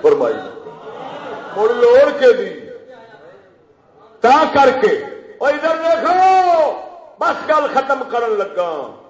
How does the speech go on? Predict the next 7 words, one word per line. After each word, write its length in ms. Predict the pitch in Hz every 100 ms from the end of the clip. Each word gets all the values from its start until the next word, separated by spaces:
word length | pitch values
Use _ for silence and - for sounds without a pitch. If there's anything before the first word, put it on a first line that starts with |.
| _ _ _ _ _ _ - - _ _ _ _ _ _ 226
دنیا 460 | 240 247 262 262 254
کا 140 | 220 226
جہان 680 | 214 196 180 202 208 196 180 -
بدلتا 680 | 165 165 185 170 - 151 131
رہتا 500 | 123 110 - 113 95
ہے، 240 | 87 80 69 _ _ _ - - 359 381 381 - - - 427 370 - _ - - 214 -
اگر 320 | 170 196 185